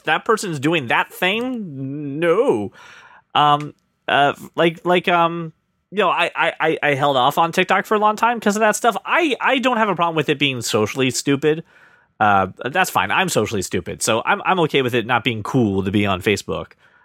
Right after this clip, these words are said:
Uh, I have a problem when, like, back-end tech is happening, and when they went all meta and e-, e-, hell, even Instagram, when they bought Instagram and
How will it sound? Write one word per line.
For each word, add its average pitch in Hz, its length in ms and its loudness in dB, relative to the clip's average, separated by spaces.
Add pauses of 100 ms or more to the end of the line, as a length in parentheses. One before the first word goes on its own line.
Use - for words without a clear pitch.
(140)
Uh, 98 280 2
I 135 180 0
have 147 140 0
a 127 60 0
problem 113 240 -2
when, 104 180 -6
like, 101 220 -4
back-end 233 380 0
tech 120 160 0
is 104 80 -4
happening, 90 420 -2
and 120 220 -6
when 147 160 -2
they 208 120 0
went 170 220 0
all 160 140 0
meta 127 320 0
and 123 260 -2
e-, 175 180 -4
e-, 147 140 -4
hell, - 260 0
even 277 200 0
Instagram, 175 680 -2
when 131 140 -2
they 151 120 2
bought 202 300 0
Instagram 135 600 0
and 92 140 -8